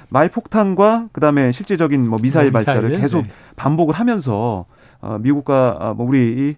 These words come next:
Speaker 1: 이, 이 한반도를 향한 긴장은 계속 높이고 있습니다.
Speaker 2: 어제는 뭐 또 유엔에 대해서 강력하게 또 이제 항의를 하기도 했으니까요. 자, 지금 국내에서 정부나 혹은 여당, 뭐 야당,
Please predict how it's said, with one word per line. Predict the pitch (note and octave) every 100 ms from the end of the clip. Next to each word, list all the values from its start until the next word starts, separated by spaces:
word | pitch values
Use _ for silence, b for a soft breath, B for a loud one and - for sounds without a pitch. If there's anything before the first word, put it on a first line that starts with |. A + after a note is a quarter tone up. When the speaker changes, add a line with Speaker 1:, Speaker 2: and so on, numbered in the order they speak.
| -
Speaker 1:
이, | A#2
이 | A2
한반도를 | C3 E3+ D#3 C#3+ C3
향한 | F3 C#3+ G#2+ E3+ - -
긴장은 | B2+ C3 B2+
계속 | B2 A2
높이고 | G#2 B2+ F#3+ A#2+
있습니다. | - F#2+ E2+ -
Speaker 2:
어제는 | C#3+ C3 D#3+ F#3
뭐 | D#3 -
또 | B2+
유엔에 | C#3 E3+ D#3+ D3+
대해서 | C3+ A#2+ - A2 B2
강력하게 | - E3 E3 - D3 C#3+
또 | - A#2+
이제 | A2+
항의를 | G#2+ D#3 C3+ C3+
하기도 | C#3+ C3+
했으니까요. | C3 F3+ B2+ B2 B2 F#3 B B B B
자, | -
지금 | F3+ E3
국내에서 | G#3 A#3 G#3+ F#3 B2+
정부나 | - F3+ G3 G#3 G#3+ G#3 F3+
혹은 | F3+ D#3+
여당, | D#3 D3+ D3 G2+
뭐 | C#3 C#3+
야당, | C#3+ D#3 A2